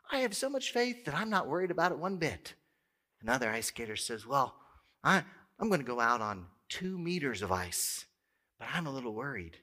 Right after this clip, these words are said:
I have a little bit of faith, but I'm worried it may not hold up."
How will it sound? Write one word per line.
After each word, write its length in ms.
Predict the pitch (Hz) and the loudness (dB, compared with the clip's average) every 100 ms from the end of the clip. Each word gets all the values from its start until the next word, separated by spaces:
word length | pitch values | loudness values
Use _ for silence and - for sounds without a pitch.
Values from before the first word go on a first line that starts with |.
| _ | _
I 100 | 156 | 0
have 160 | 190 170 | 2 2
a 40 | |
little 260 | 156 311 294 | 2 0 -2
bit 120 | - | -6
of 80 | - | -6
faith, 260 | 85 117 - | -10 -10 -8
but 120 | 208 | -4
I'm 140 | 392 440 | -2 -2
worried 300 | 427 415 185 | 2 2 2
it 140 | - | -2
may 160 | 175 208 | -4 -2
not 180 | 190 160 | -2 -4
hold 260 | 180 175 | -8 -8
up." 240 | 202 147 | -8 -10